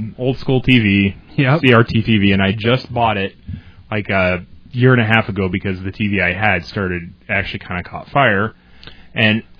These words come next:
Speaker 1: so at, at
Speaker 2: Which
Speaker 1: the
Speaker 2: is
Speaker 1: time
Speaker 2: the same model I gave to my parents. <laughs>
Speaker 1: <laughs>
Speaker 2: Nah, it's okay.
Speaker 1: And, uh, at the time, it was like I bought it.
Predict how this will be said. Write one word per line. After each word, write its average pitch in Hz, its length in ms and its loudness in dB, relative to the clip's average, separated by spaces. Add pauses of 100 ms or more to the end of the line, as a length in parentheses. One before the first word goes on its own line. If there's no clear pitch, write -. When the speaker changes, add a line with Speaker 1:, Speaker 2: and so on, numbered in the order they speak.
Speaker 1:
so 139 280 6
at, 135 220 2
at 147 60 2
Speaker 2:
Which 165 120 6
Speaker 1:
the 170 60 6
Speaker 2:
is 165 40 8
Speaker 1:
time 175 100 8
Speaker 2:
the 131 60 2
same 170 160 10
model 156 240 10
I 131 80 8
gave 135 220 8
to - 100 -4
my 123 140 8
parents. 123 380 6 (340)
<laughs> - 0 -
Speaker 1:
<laughs> 160 1300 10
Speaker 2:
Nah, 117 440 6
it's 113 120 -2
okay. 101 360 -6 (220)
Speaker 1:
And, 143 200 8
uh, 135 300 8
at 147 120 2
the 147 80 6
time, 180 300 8
it 135 80 4
was 127 160 2
like 123 200 4
I 113 100 2
bought 127 300 6
it. 131 200 2